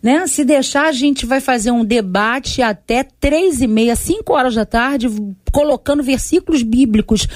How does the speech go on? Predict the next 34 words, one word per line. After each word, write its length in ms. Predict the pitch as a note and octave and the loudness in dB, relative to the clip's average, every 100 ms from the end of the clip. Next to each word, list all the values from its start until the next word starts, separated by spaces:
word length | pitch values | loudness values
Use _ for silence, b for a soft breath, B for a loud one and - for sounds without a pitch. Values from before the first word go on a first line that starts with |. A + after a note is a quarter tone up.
| B | B
sobre 300 | B - D4+ | B 0 0
controle 560 | E4 C#4 C4 - B3 A#3+ | 0 2 0 2 2 2
emocional, 760 | A3+ A3 - G#3+ G#3 G3 G3 F#3+ | 0 -2 0 -2 0 0 0 -2
sobre 440 | - A#3 G#3+ A3+ | 0 0 2 0
o 80 | G3+ | 0
que 180 | - A#3+ | -2 -4
que 120 | - | -2
a 40 | |
Bíblia 340 | G3 G3+ F#3+ G3+ | -2 0 0 -2
diz, 340 | E3+ G3 A3 | -2 0 0
sobre 220 | - C4 | 0 -2
o 20 | G#3+ | 0
que 100 | B3 | -2
que 120 | B3 | -2
a 40 | |
Bíblia 400 | G#3+ A3+ G3+ A3+ - B B | 0 -2 0 0 -2 B B
recomenda, 880 | A#3 A#3+ C4 A#3 A#3 B3 A#3+ A#3 - B B | -2 0 0 2 2 2 2 0 -4 B B
mas 320 | A#3+ A#3+ A3 | 2 2 2
na 200 | C4 D#4 | 2 2
nossa 440 | D4+ C#4+ C#4 - | 2 0 -2 -4
prática, 680 | C4 - G#3+ G#3 - - - | -6 -2 0 -2 -4 -6 -2
na 100 | G3 | -2
nossa 400 | G3 G3+ G#3 - | 0 0 0 0
vida, 380 | G3+ F#3 G#3+ F3 | -2 0 0 2
no 160 | F3+ F#3+ | 0 0
praxis 560 | - - A#3+ B3+ - G3+ | 0 0 0 -2 -6 -4
da 140 | G#3+ | -2
vida, 240 | F#3 A#3+ | -2 0
a 40 | F4 | 0
gente 260 | E4+ G4+ F#4 | 0 -2 -2
não 320 | F#4+ G4+ G4 E4+ B | 0 0 -2 -6 B
exercita. 960 | E4 C4+ F4+ - - F4 G4 - F#3+ B B | 0 2 0 -2 0 0 0 -2 -4 B B
Por 240 | - F4 - | -4 -4 0
quê? 240 | D4 G#3 | 0 0